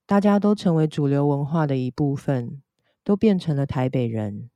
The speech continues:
那个年代也很流行出国念书，所以我们很多人去了美国，然后两千年、二零一零年后陆续回到台湾。回到台湾的我们，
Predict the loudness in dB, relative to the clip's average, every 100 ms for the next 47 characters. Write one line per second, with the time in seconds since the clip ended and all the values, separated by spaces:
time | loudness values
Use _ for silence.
0 | _ _ _ -4 0 0 0 0 0 2
1 | 0 -2 -2 0 -2 -2 -4 -6 -4 -2
2 | -2 -2 -2 -2 -4 -2 -2 -2 -6 _
3 | _ _ _ _ _ _ 0 2 4 2
4 | 0 -2 0 2 2 0 0 0 2 0
5 | -4 -4 -4 -4 -6 -12 _ _ _ _
6 | _ -4 0 2 2 -2 -4 -2 0 0
7 | 0 -2 -6 _ _ -2 0 -2 -2 -2
8 | -2 -4 -4 -4 -2 -2 -2 _ _ 0
9 | 0 0 -2 0 -2 -2 -4 -4 -4 -2
10 | -2 -4 -10 -16 _ _ _ _ _ _
11 | _ 0 2 2 4 4 4 4 2 0
12 | -2 -2